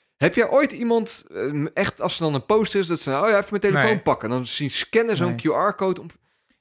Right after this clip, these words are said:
Speaker 2: Ik
Speaker 1: gebeurt
Speaker 2: heb het
Speaker 1: toch
Speaker 2: volgens
Speaker 1: niet?
Speaker 2: mij één of twee keer gedaan.
Speaker 1: Als het
Speaker 2: M-,
Speaker 1: nieuw is, grappig,
Speaker 2: maar volgens
Speaker 1: even
Speaker 2: mij
Speaker 1: proberen.
Speaker 2: heb ik ook inderdaad, eh, eh, dan ook van, "Oh ja, shit, die Q R-code-app heb ik alweer verwijderd." <laughs> En dan ben ik te lui om hem weer opnieuw te downloaden.
Speaker 1: Maar dat,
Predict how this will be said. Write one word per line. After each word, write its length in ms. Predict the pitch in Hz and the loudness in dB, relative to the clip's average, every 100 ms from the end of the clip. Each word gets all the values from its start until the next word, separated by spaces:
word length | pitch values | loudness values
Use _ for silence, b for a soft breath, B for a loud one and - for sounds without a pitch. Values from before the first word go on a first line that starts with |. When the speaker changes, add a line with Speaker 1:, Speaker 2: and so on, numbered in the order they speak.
| 156 | -4
Speaker 2:
Ik 60 | - | 0
Speaker 1:
gebeurt 40 | |
Speaker 2:
heb 80 | 185 | 2
het 20 | 196 | 2
Speaker 1:
toch 100 | - | 2
Speaker 2:
volgens 240 | 202 - | 2 2
Speaker 1:
niet? 80 | 196 | 2
Speaker 2:
mij 220 | 165 165 | 4 2
één 180 | - 180 | 2 -2
of 120 | 190 | -2
twee 280 | - 175 170 | -4 -4 -2
keer 220 | 175 160 | -4 -6
gedaan. 540 | - 143 135 190 226 _ _ _ _ _ - | -6 -6 -6 -6 -10 _ _ _ _ _ -2
Speaker 1:
Als 160 | 185 | 0
het 120 | - | 0
Speaker 2:
M-, 20 | 113 | 2
Speaker 1:
nieuw 220 | 127 151 | 4 4
is, 140 | 208 - - | 2 -2 -8
grappig, 180 | - | -2
Speaker 2:
maar 140 | - 160 | 2 4
volgens 200 | 190 160 | 2 -2
Speaker 1:
even 140 | 151 | 2
Speaker 2:
mij 100 | 160 175 | 4 6
Speaker 1:
proberen. 220 | 117 127 | 6 6
Speaker 2:
heb 100 | 165 | 4
ik 60 | - | 0
ook 280 | 147 160 - | -2 -2 -2
inderdaad, 580 | 151 147 139 143 - _ _ 165 | -6 -2 -2 -2 -8 _ _ -16
eh, 160 | 139 131 | -12 -12
eh, 560 | - _ - 135 131 139 | -14 _ -12 -12 -10 -6
dan 300 | 135 127 131 | -4 -4 -4
ook 160 | 135 | -8
van, 320 | - 131 - | -6 -8 -8
"Oh 120 | - 135 | -2 0
ja, 120 | 113 | 0
shit, 340 | - 135 - | -2 -6 -6
die 140 | 135 - | -12 -6
Q 60 | |
R-code-app 800 | 151 139 135 - 139 135 - 135 | -2 0 -2 -2 -2 -2 -4 -6
heb 140 | 135 135 | -6 -8
ik 80 | - | -6
alweer 260 | 127 127 | -6 -6
verwijderd." 480 | - 123 143 123 - | -6 -6 -6 -8 -10
<laughs> 120 | - | -4
En 640 | 190 160 - - - - | -2 -2 -4 -14 -14 -4
dan 80 | 151 | -2
ben 100 | 143 | 0
ik 60 | 139 | -2
te 120 | 160 | -2
lui 200 | 143 139 | 0 2
om 100 | 135 | 0
hem 80 | 135 | -2
weer 140 | 139 | -2
opnieuw 220 | 139 135 | -2 -4
te 100 | 131 139 | -4 -6
downloaden. 500 | 139 123 127 127 - _ | -6 -6 -6 -8 -12 _
Speaker 1:
Maar 140 | 131 139 | -10 -6
dat, 160 | 185 | -6